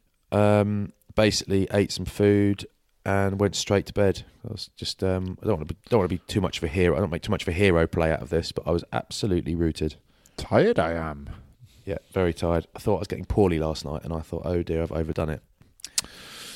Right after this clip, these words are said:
Speaker 1: I've overdone it." But I, I'm all right. I'm all right, Tommy.
Speaker 2: You know, when we go on Wednesday now, at some stage, Durders is gonna walk round with a mic,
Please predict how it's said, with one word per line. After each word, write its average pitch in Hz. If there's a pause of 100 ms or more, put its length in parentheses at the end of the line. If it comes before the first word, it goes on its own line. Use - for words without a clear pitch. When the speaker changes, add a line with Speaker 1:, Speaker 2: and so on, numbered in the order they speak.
(180)
Speaker 1:
I've 87
overdone 82
it." -
But 107
I, -
I'm 120
all 127
right. - (200)
I'm 101
all 90
right, -
Tommy. - (400)
Speaker 2:
You 151
know, 139
when 107
we 95
go 95
on 90
Wednesday 87
now, 80 (400)
at 117
some 104
stage, 87
Durders 82
is 78
gonna 85
walk 80
round 80
with 76
a -
mic, 76